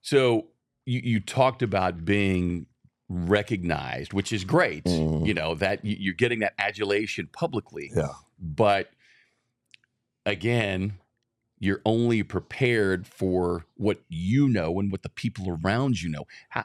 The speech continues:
Speaker 1: how did you go about dealing with that? Were, were there, were there release valves? Were there friends? Were there people that you
Speaker 2: I,
Speaker 1: were
Speaker 2: I had a close
Speaker 1: sharing some of
Speaker 2: Yeah, I had
Speaker 1: those?
Speaker 2: a close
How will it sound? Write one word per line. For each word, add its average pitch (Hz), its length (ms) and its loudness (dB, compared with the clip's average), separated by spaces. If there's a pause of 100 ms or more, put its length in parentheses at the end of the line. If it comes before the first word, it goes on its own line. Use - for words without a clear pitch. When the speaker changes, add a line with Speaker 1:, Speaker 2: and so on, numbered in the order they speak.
Speaker 1:
how 139 280 -2
did 127 460 0
you 95 220 -6 (240)
go 85 80 0
about 80 300 -4 (360)
dealing 85 300 -4
with 67 180 -12
that? 73 240 -4
Were, 110 140 4
were 107 220 0
there, 110 340 4 (760)
were 117 140 6
there 104 560 4 (380)
release 107 580 2
valves? 123 460 -2
Were 107 100 0
there 95 220 2
friends? 113 540 0
Were 101 100 0
there 98 100 2
people 120 320 -2
that 104 140 -4
you 113 360 4 (120)
Speaker 2:
I, 127 60 8
Speaker 1:
were 110 200 2
Speaker 2:
I 104 100 4
had 104 120 6
a 78 40 4
close 90 260 4
Speaker 1:
sharing 120 400 2
some 120 200 -6
of 117 80 -8
Speaker 2:
Yeah, 107 240 6
I 110 40 4
had 127 120 4
Speaker 1:
those? 92 60 0
Speaker 2:
a - 40 -20
close - 420 -2